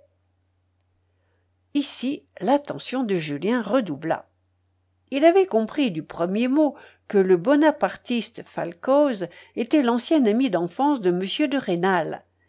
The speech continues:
par lui répudié en mille huit cent seize, et le philosophe Saint-Girot devait être frère de ce chef de bureau à la préfecture de,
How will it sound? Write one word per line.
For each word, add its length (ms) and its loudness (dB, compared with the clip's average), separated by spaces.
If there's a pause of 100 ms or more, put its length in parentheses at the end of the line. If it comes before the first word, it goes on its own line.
(220)
par 280 -10
lui 360 -4
répudié 800 -2
en 60 -2
mille 260 -4
huit 120 -4
cent 200 -10
seize, 540 -2 (840)
et 140 4
le 100 0
philosophe 600 0
Saint-Girot 840 0 (220)
devait 360 0
être 360 -2
frère 500 0
de 140 -2
ce 200 -6
chef 400 0
de 160 -6
bureau 460 0
à 60 4
la 140 4
préfecture 880 -6
de, 560 -2